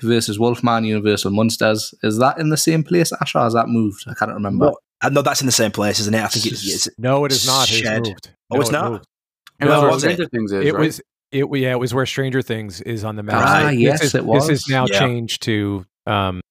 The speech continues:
Speaker 3: toward, uh, where you go in, uh, what, that back corner, uh, by
Speaker 2: Yeah,
Speaker 3: Jamestown.
Speaker 2: Soundstage twenty-four. That's gonna be shared with Bug House.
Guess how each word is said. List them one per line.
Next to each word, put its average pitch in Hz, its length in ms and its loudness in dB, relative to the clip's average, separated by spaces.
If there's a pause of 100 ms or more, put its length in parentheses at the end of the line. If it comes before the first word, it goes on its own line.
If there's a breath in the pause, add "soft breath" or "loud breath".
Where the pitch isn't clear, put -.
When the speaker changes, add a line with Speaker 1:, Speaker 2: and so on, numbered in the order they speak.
(960)
Speaker 3:
toward, 107 340 2
uh, 101 240 2
where 101 160 0
you 107 80 2
go 101 160 2
in, 92 120 -4 (320)
uh, 98 240 2
what, - 180 -8
that 95 180 0
back 98 180 0
corner, 87 520 -2
uh, 90 220 0 (180)
by 95 60 -2
Speaker 2:
Yeah, 127 340 2
Speaker 3:
Jamestown. 175 220 2
Speaker 2:
Soundstage 175 240 2
twenty-four. 127 640 4
That's 135 200 4
gonna 143 140 2
be 131 80 4
shared 127 320 2
with 110 140 -2
Bug 117 180 2
House. 98 460 0